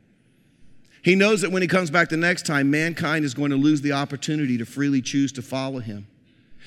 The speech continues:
He knows, yeah, you're gonna drop to your knees and you're gonna proclaim that I really am the Son of God. But he knows at that point, nobody gets to freely choose anymore. And so when you think about it, the reason that Jesus is still waiting to return,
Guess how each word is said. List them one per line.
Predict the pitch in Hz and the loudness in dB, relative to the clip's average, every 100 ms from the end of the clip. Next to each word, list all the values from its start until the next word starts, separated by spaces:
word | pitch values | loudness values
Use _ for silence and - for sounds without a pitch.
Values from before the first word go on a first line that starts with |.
| - | 2
He | 233 240 | 6 8
knows, | 247 226 | 6 6
yeah, | 190 220 | 6 6
you're | 185 247 | 6 4
gonna | 277 | 4
drop | 196 156 226 240 | 2 4 4 4
to | - | 0
your | 214 196 | -2 0
knees | 202 233 190 | 2 2 2
and | 170 165 | 0 2
you're | 214 | 2
gonna | 247 | 0
proclaim | 208 190 - 220 214 | 0 -2 2 2 4
that | 170 | 4
I | 180 | 4
really | 180 190 185 | 4 4 4
am | 190 190 | 2 0
the | |
Son | 151 196 180 | -2 -2 -2
of | 143 | -2
God. | 180 165 143 127 - - _ _ _ _ - - _ _ _ _ - - | 0 0 0 -4 -12 -20 _ _ _ _ -20 -20 _ _ _ _ -20 -6
But | 143 | 0
he | |
knows | 135 175 165 | 0 0 -2
at | 127 | -2
that | 160 165 | -2 -2
point, | 156 143 | -4 -4
nobody | 135 147 156 | -2 -2 -2
gets | 143 151 | -2 -4
to | 139 | -8
freely | - 156 147 | -2 0 0
choose | 123 - 160 143 139 | -2 -4 -4 -6 -6
anymore. | 127 117 110 107 110 - - - _ _ _ _ - - - _ _ _ _ - | -8 -6 -8 -12 -14 -18 -20 -20 _ _ _ _ -20 -20 -20 _ _ _ _ -10
And | 139 | -6
so | - | -2
when | 185 156 | 0 0
you | |
think | 139 185 180 | 2 0 0
about | 151 143 | 0 0
it, | 139 | 0
the | 143 | 0
reason | 160 156 160 | 0 0 -2
that | 143 | -2
Jesus | 135 156 143 131 | 2 2 0 -4
is | 139 | -4
still | - 151 | -2 -2
waiting | 143 139 135 | -2 -2 -2
to | |
return, | 123 120 143 135 120 120 | -4 -6 -6 -6 -8 -10